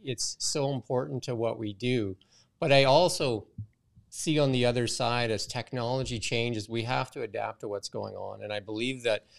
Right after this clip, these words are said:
again, I'm not, my side is I, I think that E Vs are just a better car. And I'll, and I'll give you a couple examples, and then you can discount them if you'd like.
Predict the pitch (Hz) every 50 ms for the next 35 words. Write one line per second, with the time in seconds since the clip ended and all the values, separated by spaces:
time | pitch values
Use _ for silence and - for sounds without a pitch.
0 | - _ _ _ _ _ _ _ _ _ - 139 131 143 139 139 135 123 123 127
1 | 127 131 139 143 - - - _ _ _ - 180 135 127 123 131 147 170 160 -
2 | - 139 120 113 107 107 104 113 110 113 113 110 107 - 117 117 - - 117 107
3 | 98 98 - - - _ _ _ _ _ _ _ _ _ _ _ _ - - _
4 | _ - 131 143 135 139 135 131 113 127 107 101 123 113 - - 104 92 92 90
5 | 107 110 107 107 101 98 - - - 110 104 98 98 101 101 101 107 - 120 113
6 | 113 117 131 139 135 - - 131 123 120 - - 117 104 - - 113 101 - 135
7 | 120 107 104 101 98 92 107 139 131 110 104 110 107 - 107 101 95 90 110 107
8 | - - 117 107 104 - 104 101 98 104 107 98 101 101 98 98